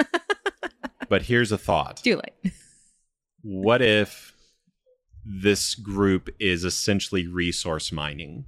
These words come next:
Speaker 1: Mm.
Speaker 2: That their job is to go into different towns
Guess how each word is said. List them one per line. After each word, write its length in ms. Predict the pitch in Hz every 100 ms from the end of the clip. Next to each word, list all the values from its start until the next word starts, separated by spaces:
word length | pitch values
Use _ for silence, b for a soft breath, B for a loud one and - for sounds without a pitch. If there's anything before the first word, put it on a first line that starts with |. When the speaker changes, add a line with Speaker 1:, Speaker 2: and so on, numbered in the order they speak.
| -
Speaker 1:
Mm. 640 | 190 202 202 170 147 156 - -
Speaker 2:
That 440 | 98 92 87 87 - _ _
their 420 | 107 95 104 113
job 520 | 101 104 92 92 87 -
is 240 | 101 -
to 80 | -
go 300 | 80 95 101
into 360 | 98 95 -
different 360 | 92 92 - 85
towns 800 | 95 87 82 78 73 76 -